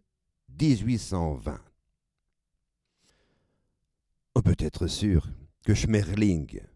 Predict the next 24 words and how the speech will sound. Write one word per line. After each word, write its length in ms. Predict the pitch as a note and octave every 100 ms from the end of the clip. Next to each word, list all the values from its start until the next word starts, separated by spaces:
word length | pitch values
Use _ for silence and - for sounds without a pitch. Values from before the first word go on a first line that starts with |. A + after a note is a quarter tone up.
| _ _ _
et 100 | F#2
Winter, 600 | G2 G#2+ A2+ - - - -
présents 400 | - - G2 G#2+
dans 140 | F#2+ G2+
l'assemblée, 600 | G2 - G2+ F#2+ A2+ G#2
sourient 640 | - C#3+ B2+ C3 B2 - -
en 100 | D2+
entendant 600 | D2 - C#2+ C#2 E2 - - _ _ _
le 120 | C#2
verdict 520 | - C3 - - - -
final. 380 | - - - - _ _ _ _ _ _ _ _ _
Qui 140 | - E3
sait 400 | - D2 - _ _ _
si 200 | - F2+
Beethoven, 760 | C#2 F2+ E2+ F#2+ G#2+ G#2 D#2+ A1+ - _
qui 120 | D#2
les 220 | C#2 B1+
a 80 | C#2
contactés 640 | - D#2 - - - -
il 100 | B1+
y 80 | B1
a 80 | A1
quelques 400 | - - - B1
semaines, 540 | - C#2+ E2+ E2 B1+